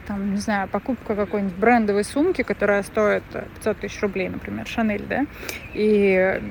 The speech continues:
между вами и ей стоит только вот эти пятьсот тысяч рублей, распишите тогда, как вам в вашей сегодняшней ситуации заработать эту сумму. То есть конкретно, сколько клиентов это должно быть, либо сколько месяцев работы это должно быть,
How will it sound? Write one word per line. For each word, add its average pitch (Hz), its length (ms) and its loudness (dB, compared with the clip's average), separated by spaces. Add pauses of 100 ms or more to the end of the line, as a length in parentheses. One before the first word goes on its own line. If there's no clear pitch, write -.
между 233 320 6
вами 233 240 6
и 208 100 0
ей 214 260 4
стоит 214 400 2
только 196 280 0
вот 185 100 -8
эти 196 100 -8
пятьсот 233 300 0
тысяч - 220 -2
рублей, 262 400 2 (100)
распишите - 580 2
тогда, 208 440 6 (220)
как 214 200 6 (180)
вам 254 300 6 (320)
в 202 120 -6
вашей 214 280 4
сегодняшней 208 600 -2
ситуации 262 580 2 (340)
заработать 214 480 2
эту 208 140 -2 (120)
сумму. 190 180 -6 (160)
То 214 100 4
есть 190 220 -2
конкретно, 220 540 0 (200)
сколько 233 400 4
клиентов 233 640 2
это 226 140 0
должно 202 340 2
быть, - 320 -8
либо 214 300 0
сколько 277 360 0
месяцев 214 420 -2
работы 202 420 0
это 196 160 -2
должно 190 360 -2
быть, 101 100 -10